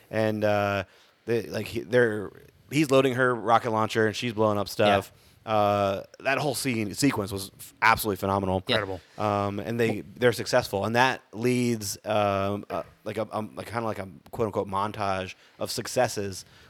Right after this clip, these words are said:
Speaker 1: that they
Speaker 2: Yes.
Speaker 1: have, where you see Paul growing, leading up into the culmination of him learning how to ride, uh, the sandworm,
Speaker 2: Yes.
Speaker 1: which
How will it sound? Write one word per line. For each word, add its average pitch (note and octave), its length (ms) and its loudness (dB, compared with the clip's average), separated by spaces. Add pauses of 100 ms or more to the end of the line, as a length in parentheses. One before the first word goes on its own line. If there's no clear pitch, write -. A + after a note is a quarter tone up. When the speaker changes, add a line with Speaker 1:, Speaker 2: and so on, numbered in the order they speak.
Speaker 1:
that A2 120 4
they A#2 60 4
Speaker 2:
Yes. A2 80 0
Speaker 1:
have, A2 360 4
where G#2 120 0
you G#2+ 60 0
see B2 180 -4
Paul A2 280 4
growing, G2+ 500 -2 (300)
leading B2 360 2
up A#2+ 100 2
into G#2+ 140 -8
the A2 80 -2
culmination A2 520 -2
of G2 120 -8
him A2 400 -4 (420)
learning A2 640 -2 (220)
how A2+ 120 2
to A2 80 2
ride, G2+ 720 0
uh, G2 320 -4
the G2 100 -10
sandworm, G#2 380 -6
Speaker 2:
Yes. F#2 300 -8
Speaker 1:
which - 360 -6